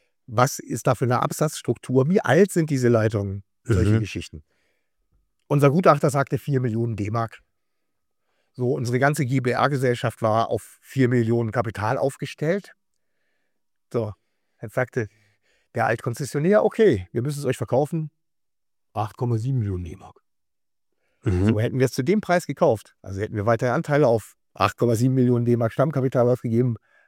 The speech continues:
Speaker 1: wäre das ganze Projekt unwirtschaftlich geworden.
Speaker 2: Mhm.
Speaker 1: Jetzt muss man wissen, eine Netzbetreiberkonzessionierung, Paragraph vier fünf E N W G, bekomme ich nur, wenn ich zwei Dinge garantieren kann. Versorgungssicherheit und wirtschaftlicher Betrieb. Und zu dem Preis, wirtschaftlicher Betrieb,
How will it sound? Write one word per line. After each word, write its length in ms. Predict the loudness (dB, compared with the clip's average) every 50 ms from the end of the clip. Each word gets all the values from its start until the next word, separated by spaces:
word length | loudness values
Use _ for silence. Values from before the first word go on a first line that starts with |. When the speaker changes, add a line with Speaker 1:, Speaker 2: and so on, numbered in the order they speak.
| _ -20
Speaker 1:
wäre 160 | -16 -12 -12
das 100 | -10 -10
ganze 220 | -10 -8 -8 -10
Projekt 400 | -10 -10 -12 -14 -14 -16 -20 -20 _
unwirtschaftlich 580 | -8 -6 -6 -6 -6 -6 -8 -10 -10 -12 -14 -12
geworden. 400 | -12 -12 -12 -12 -14 -14 -16 -20 _ _ _ _ _ -20 -20 -4 0
Speaker 2:
Mhm. 120 | 2 2 4
Speaker 1:
Jetzt 180 | 4 2 2
muss 140 | 0 0 0
man 180 | 0 0 0 0
wissen, 260 | 0 0 0 -2 -2
eine 220 | -2 -2 -2 -2
Netzbetreiberkonzessionierung, 1400 | -2 -2 -4 -2 -4 -6 -4 -2 0 0 0 0 0 -2 -2 -4 -4 -4 -6 -6 -4 -4 -2 -2 -4 -4 -8 -12 -16 _ _ _ _ _ _ -8
Paragraph 380 | -4 -4 -4 -2 -2 -4 -4 -2
vier 200 | -2 -2 -2 0
fünf 300 | 0 -2 -4 -4 -6 -8 -6
E 120 | -2 0
N 80 | 0 0
W 80 | 0
G, 260 | 2 2 0 0 0 -4 _ _ _ -20 -20 _ _ _ -4
bekomme 320 | -4 -2 2 2 2 2
ich 100 | 2 2
nur, 120 | 2 2
wenn 100 | 2 2
ich 120 | 0 0 0
zwei 160 | 2 4 4
Dinge 220 | 4 4 4 4
garantieren 440 | 4 4 4 4 2 0 0 -2 -2
kann. 260 | -2 -2 -4 -4 -6 -12 _ _ _ _ _ _ _ _ _ _
Versorgungssicherheit 1120 | -8 -6 -4 -2 -2 -2 0 0 -2 -2 -4 -4 -2 -2 0 2 2 2 2 0 -2 -10 _ _ _ -10 _
und 240 | 0 2 2 4
wirtschaftlicher 520 | 2 2 2 0 -2 -2 -2 -2 0 0 0
Betrieb. 420 | 0 -2 -2 -2 -2 -2 -4 -8 _ _ -20 -20 -20 -18 -8
Und 180 | -6 -4 -2 0
zu 100 | 2 2
dem 180 | 4 4 4
Preis, 420 | 2 2 2 2 2 0 -2 -8 _ -6
wirtschaftlicher 500 | -4 -2 -2 -2 -2 -2 0 0 0 0
Betrieb, 320 | 0 0 -2 -2 -4 -4